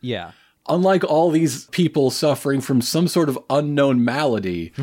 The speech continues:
Speaker 2: who
Speaker 1: <laughs>
Speaker 2: would clearly have no reason to go to a hospital right now. <laughs>
Speaker 1: Yeah, yeah. Th-, there are shots around this point where everyone who is outside right now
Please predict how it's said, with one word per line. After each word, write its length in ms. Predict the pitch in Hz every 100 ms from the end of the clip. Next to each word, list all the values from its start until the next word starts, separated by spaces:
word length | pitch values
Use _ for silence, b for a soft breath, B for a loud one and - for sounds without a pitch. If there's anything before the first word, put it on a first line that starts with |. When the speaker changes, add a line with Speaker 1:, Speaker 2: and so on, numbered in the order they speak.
| 151
Speaker 2:
who 140 | 185
Speaker 1:
<laughs> 20 |
Speaker 2:
would 180 | 165 170
clearly 320 | 165 190 180
have 240 | 160 165 147
no 300 | 143 160 202
reason 520 | 180 196 214 143 139
to 120 | 127 135
go 220 | 143 175
to 140 | 160
a 120 | 135
hospital 600 | 120 156 160 - 120 107
right 320 | 101 98 - - -
now. 120 | 131 -
<laughs> 40 |
Speaker 1:
Yeah, 380 | 147 175 123 95
yeah. 320 | 123 131 101
Th-, 200 | 113 131
there 200 | 123 170 160
are 80 |
shots 500 | 147 147 135 135 - - _
around 300 | 127 117 110
this 160 | 104 -
point 420 | - 117 104 98 _ _ _
where 520 | 123 113 107 98 92 _ _
everyone 720 | 160 180 160 156 127 117 104
who 160 | 98 123
is 160 | 117 113
outside 580 | 120 117 - 131 110 101
right 180 | 98 87
now 300 | 95 90